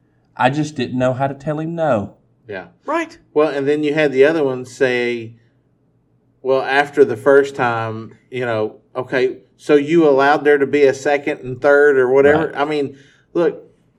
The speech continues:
Speaker 2: whatever transpired, we don't know.
Speaker 1: Listen, dude's got some creepy
Speaker 2: But
Speaker 1: fetishes.
Speaker 2: we have got to quit being a, a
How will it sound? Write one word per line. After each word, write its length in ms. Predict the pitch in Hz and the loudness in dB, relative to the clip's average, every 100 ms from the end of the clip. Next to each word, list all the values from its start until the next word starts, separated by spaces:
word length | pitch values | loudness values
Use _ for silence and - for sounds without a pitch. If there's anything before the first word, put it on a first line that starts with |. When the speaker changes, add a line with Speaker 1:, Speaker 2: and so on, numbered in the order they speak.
| _ _ | _ _
Speaker 2:
whatever 580 | 139 123 185 233 208 151 | -12 2 4 4 2 0
transpired, 720 | 143 175 160 151 170 175 156 127 | -2 -4 -4 -6 -2 0 0 4
we 140 | 196 | 6
don't 320 | 208 170 120 | 6 4 0
know. 220 | 131 131 160 | -2 0 4
Speaker 1:
Listen, 500 | 214 214 - 104 117 | 4 2 -4 -4 2
dude's 380 | 180 277 233 - | 4 4 2 2
got 300 | 180 202 - | 4 4 2
some 200 | 160 120 | -2 -2
creepy 420 | - 170 170 147 | 0 0 2 0
Speaker 2:
But 80 | - | 4
Speaker 1:
fetishes. 420 | 143 107 - 139 180 | 4 4 0 6 8
Speaker 2:
we 220 | 302 277 | 8 6
have 380 | 196 131 131 113 | 2 -2 -14 -4
got 440 | 170 214 240 - | 0 0 -2 -8
to 160 | 170 147 | -6 -4
quit 440 | - 175 151 139 | 0 0 0 0
being 720 | 139 175 165 123 113 107 104 _ _ _ _ _ _ _ | 2 2 -2 -4 -6 -10 -12 _ _ _ _ _ _ _
a, 520 | 143 147 139 123 123 - _ _ _ _ _ _ _ _ _ _ _ _ 143 | 0 2 0 -4 -12 -18 _ _ _ _ _ _ _ _ _ _ _ _ -6
a 360 | 147 143 135 | -6 -6 -16